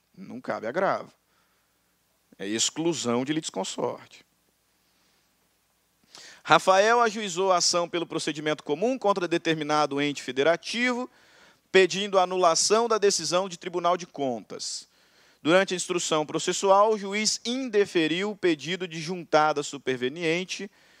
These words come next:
de documento feito por Rafael. Nessa situação hipotética,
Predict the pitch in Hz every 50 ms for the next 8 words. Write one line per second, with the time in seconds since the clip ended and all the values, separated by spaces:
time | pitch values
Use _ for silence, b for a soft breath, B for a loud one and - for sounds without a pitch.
0 | b b - 151 180 156 170 180 175 - 180 160 139 143 147 160 160 - 180 -
1 | - - 143 143 151 - - - - 165 170 156 175 170 - - 196 170 127 110
2 | 90 76 - _ B B B B B B B B - 135 156 170 160 151 - -
3 | - 151 143 135 - 143 131 123 - 160 156 - - 175 196 208 175 135 - -
4 | - - - -